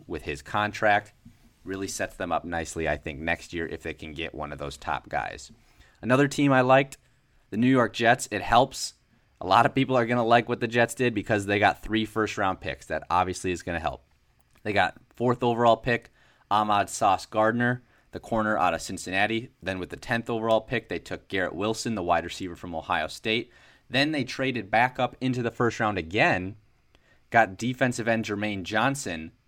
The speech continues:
out of Florida State. This is a guy I thought the Packers were gonna target at pick twenty-two. Ended up falling to the Jets at pick twenty-six. They traded back up just to make sure they got him. These are three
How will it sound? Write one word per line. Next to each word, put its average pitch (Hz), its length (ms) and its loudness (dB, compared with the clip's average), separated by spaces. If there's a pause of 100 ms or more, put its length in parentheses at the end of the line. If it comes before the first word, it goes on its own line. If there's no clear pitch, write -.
(600)
out 101 160 4
of 98 80 -2
Florida 104 340 -2
State. 98 300 0
This 123 160 -2
is 110 80 -2
a 101 60 -2
guy 87 260 6
I 98 40 4
thought 90 200 2
the - 80 -12
Packers 98 420 2
were 90 100 -2
gonna 80 140 -2
target 85 460 0
at 78 200 -2
pick 98 200 -6
twenty-two. 85 720 -2 (840)
Ended 104 220 -2
up 101 180 0
falling 104 280 2
to 98 120 -8
the 85 120 -4
Jets 104 320 0
at 95 160 -4
pick - 180 -10
twenty-six. 101 480 -8
They 101 140 -6
traded 101 360 -6
back 98 280 0
up 101 180 0
just 110 200 -2
to - 80 -4
make 95 140 0
sure 101 200 0
they 80 120 0
got 90 260 4
him. 71 240 -12 (380)
These 120 160 -4
are 98 120 -4
three 104 560 -6